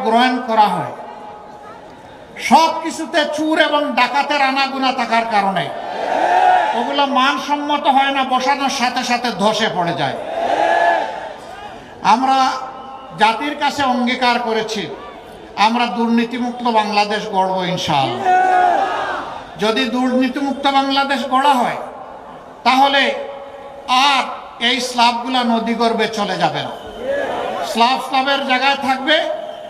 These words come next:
মানুষ নিরাপদ হয়ে যাবে ইনশাআল্লাহ।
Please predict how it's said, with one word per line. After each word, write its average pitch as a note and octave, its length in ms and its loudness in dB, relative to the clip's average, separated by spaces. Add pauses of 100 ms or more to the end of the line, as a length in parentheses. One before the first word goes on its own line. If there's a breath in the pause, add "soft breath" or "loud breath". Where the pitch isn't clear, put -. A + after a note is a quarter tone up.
(120)
মানুষ B3 520 2
নিরাপদ A#3+ 480 0
হয়ে A3+ 180 2
যাবে G3 240 0
ইনশাআল্লাহ। E3 600 0